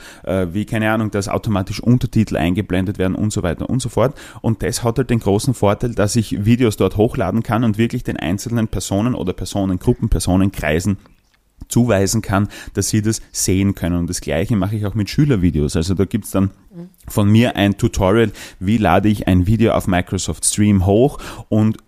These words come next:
äh, stell so ein, dass quasi nur ich als Lehrperson das sehen kann und nicht jetzt zum Beispiel die ganze Schule oder die ganze Klasse, was auch immer,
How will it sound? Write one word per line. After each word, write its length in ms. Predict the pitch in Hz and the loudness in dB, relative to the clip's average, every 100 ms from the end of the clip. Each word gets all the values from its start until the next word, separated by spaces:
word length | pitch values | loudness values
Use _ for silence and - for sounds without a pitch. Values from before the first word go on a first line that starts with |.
| 98 | 0
äh, 300 | 95 87 78 | 2 2 0
stell 300 | - 104 110 | 0 0 2
so 240 | - 113 | 2 2
ein, 320 | 78 92 104 | 2 2 2
dass 160 | 117 101 | 2 0
quasi 260 | 101 95 110 | 0 2 2
nur 180 | 113 - | 2 4
ich 280 | 135 - - | 2 2 -2
als 140 | - | 0
Lehrperson 540 | 92 104 120 120 117 | 0 2 2 2 2
das 160 | 127 - | 2 0
sehen 280 | 107 104 123 | 2 2 0
kann 340 | - 104 139 | 0 0 2
und 180 | - 92 | 0 0
nicht 180 | 95 - | -2 -2
jetzt 180 | 90 - | -4 0
zum 100 | 90 | 0
Beispiel 220 | 85 95 | 0 -2
die 60 | |
ganze 260 | 90 90 87 | -2 -2 -2
Schule 400 | - 107 147 98 | 0 2 2 2
oder 180 | 82 95 | 2 0
die 80 | - | -2
ganze 260 | 87 85 | -6 -6
Klasse, 400 | - 62 110 - | -4 -2 -2 0
was 140 | 101 87 | 0 0
auch 80 | 90 | 2
immer, 280 | 92 107 | 2 2